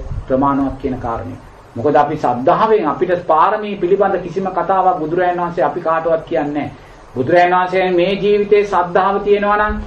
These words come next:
ඔබ තුල වීරිය තියෙනවා නම්, හිරියොතක් තියෙනවා නම්, ඔබලා සියලු දෙනාම මේ ජීවිතේ චතුරාර්ය සත්‍ය දකින්න ද-, අවබෝධ කරගන්න කැමති වෙන්න ඕනේ කියලා. කාරණා තුනයි කියන්නේ සද්ධාව, වීරිය, හිරියොතක්. බුදුරජාණන් වහන්සේ කොතනකවත් පාරමී කතාවක් අපිට කියන්නේ නැහැ.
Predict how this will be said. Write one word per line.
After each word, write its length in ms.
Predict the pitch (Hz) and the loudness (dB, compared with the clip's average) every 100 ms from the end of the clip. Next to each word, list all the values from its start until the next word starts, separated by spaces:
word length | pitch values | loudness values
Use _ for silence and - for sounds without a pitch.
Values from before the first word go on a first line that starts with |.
| - - - | -12 -20 -4
ඔබ 140 | 147 190 | 2 4
තුල 200 | 202 208 | 4 4
වීරිය 420 | 185 202 220 226 | 4 4 6 4
තියෙනවා 380 | 214 208 208 202 | 4 4 4 2
නම්, 180 | 196 196 - - | 2 0 -6 -2
හිරියොතක් 600 | 185 196 214 208 202 196 | 2 6 6 4 0 2
තියෙනවා 320 | 196 190 185 | 2 4 2
නම්, 180 | 185 185 - | 0 -4 -6
ඔබලා 460 | - 151 196 190 185 | 0 4 4 4 2
සියලු 280 | 180 180 180 | 0 0 2
දෙනාම 340 | 185 180 180 175 | 0 2 2 0
මේ 200 | 160 175 | -2 -2
ජීවිතේ 460 | 170 175 170 170 156 | -2 0 0 -2 -2
චතුරාර්ය 520 | 160 160 175 175 170 | -2 2 2 2 0
සත්‍ය 280 | 175 160 160 | -2 -4 -2
දකින්න 360 | 156 147 170 | -2 -2 -6
ද-, 160 | 156 147 | -4 -4
අවබෝධ 380 | 156 147 160 156 | 0 0 2 0
කරගන්න 380 | 156 156 151 151 | 0 -2 -2 -2
කැමති 320 | 143 143 143 | -2 -4 -2
වෙන්න 180 | 139 135 | -2 -2
ඕනේ 220 | 117 107 | -8 -12
කියලා. 240 | - - - - - - | -14 -16 -18 -18 -16 -2
කාරණා 460 | 165 180 202 202 | 2 4 4 0
තුනයි 360 | 208 220 262 254 | 2 2 2 2
කියන්නේ 380 | 196 156 135 131 - | 0 2 0 -2 -12
සද්ධාව, 680 | - 190 185 185 220 214 202 196 - | 0 4 4 4 4 4 2 -2 -4
වීරිය, 540 | - 160 196 185 180 175 - | -2 2 4 4 2 0 0
හිරියොතක්. 540 | 175 185 139 117 95 - - - | 2 4 2 0 -8 -14 -20 -10
බුදුරජාණන් 440 | - 156 196 196 | 0 2 4 2
වහන්සේ 200 | 196 202 | 0 0
කොතනකවත් 600 | 202 208 233 247 226 208 - | 2 2 4 4 2 0 2
පාරමී 440 | 180 190 202 196 | 2 2 0 -4
කතාවක් 460 | 190 180 185 185 185 | -2 2 2 2 0
අපිට 260 | 175 170 | -2 -2
කියන්නේ 280 | 175 170 165 | -2 -2 -2
නැහැ. 300 | 151 156 113 | -4 -4 -6